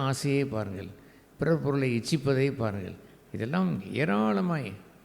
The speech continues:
உள்ளே இருக்கக்கூடிய இந்த கேடுபாடுகளை, அந்த இருதயத்தை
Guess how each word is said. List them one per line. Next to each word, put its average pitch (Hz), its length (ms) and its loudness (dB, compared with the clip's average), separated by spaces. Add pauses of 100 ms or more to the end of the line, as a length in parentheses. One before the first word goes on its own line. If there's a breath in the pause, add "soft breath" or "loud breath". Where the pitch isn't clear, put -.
உள்ளே 139 260 0
இருக்கக்கூடிய 117 460 -2
இந்த 98 100 -4 (100)
கேடுபாடுகளை, 107 760 0 (800 loud breath)
அந்த 117 160 2
இருதயத்தை 120 600 2